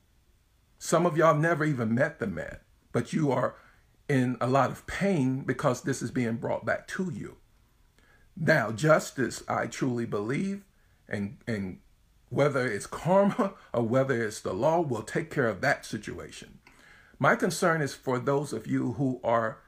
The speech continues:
constantly repressing deep hurt and pain. I think this is a time for Pluto to come through and heal all of those triggers as well.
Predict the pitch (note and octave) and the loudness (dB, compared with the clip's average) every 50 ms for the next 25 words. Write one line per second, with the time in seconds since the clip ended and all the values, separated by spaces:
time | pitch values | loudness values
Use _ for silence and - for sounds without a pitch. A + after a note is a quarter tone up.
0 | _ - - - E3 D3+ D#3+ D#3+ - - C#3+ B2+ C3 B2+ B2+ B2+ B2+ A#2+ A#2 - | _ -6 0 2 2 2 0 -2 -6 -8 -6 -4 -4 -4 -4 -2 -2 -4 -4 -4
1 | - - E3 D3+ D3 D3 - - G#2 G2+ G2+ G2+ - - _ _ _ _ _ _ | 0 2 4 4 4 2 0 -4 -4 -4 -4 -8 -12 -18 _ _ _ _ _ _
2 | _ _ _ _ - B2+ - C#3 C3+ - - - C#3 C3 A#2+ - G#2+ A#2 A2+ - | _ _ _ _ -4 0 0 0 0 0 0 0 0 0 0 -2 -4 -4 -4 -2
3 | - C3+ A#2 G2+ - - - - _ _ _ _ _ _ _ _ _ _ _ _ | -4 -4 -6 -6 -8 -12 -16 -20 _ _ _ _ _ _ _ _ _ _ _ _
4 | _ _ _ - - C3 - A#3 A3 G#3+ B3+ A#3 G3+ A3+ G3+ A#3 G3+ - - G3 | _ _ _ 0 0 2 2 2 2 4 2 2 2 2 0 0 0 0 2 2
5 | E3+ E3+ D#3+ D#3 D#3 - - - - C#3+ A#2+ - - - F3+ D#3 C#3 C3 B2+ B2 | 2 2 2 0 -2 -4 -6 -6 -4 -4 -4 -2 0 0 2 2 2 2 0 -2
6 | - B2+ B2 - - C#3 B2 B2 B2 - A#2+ A#2 A2 - - C3+ B2 B2+ A#2 A2+ | -4 -6 -6 -4 -4 -2 -2 -2 -2 -4 -6 -6 -4 -4 -4 -4 -2 -2 -4 -4
7 | A2 A#2+ C#3+ D3+ D#3 B2+ A2+ - G#2 G2+ A2+ B2 B2+ B2+ B2+ - G2+ A2 B2 - | -2 -2 -2 -2 -2 -2 -2 -2 -2 0 0 0 0 -2 -4 -4 -4 -4 -6 -6
8 | - - - F3 - - - G#2+ - - - - - - - - - - C#3+ F3+ | -8 -4 -4 -2 -2 -4 -6 -8 -10 -10 -14 -10 -6 -4 -4 -4 -4 -4 -4 -4
9 | - - - - - | -4 -4 -6 -8 -10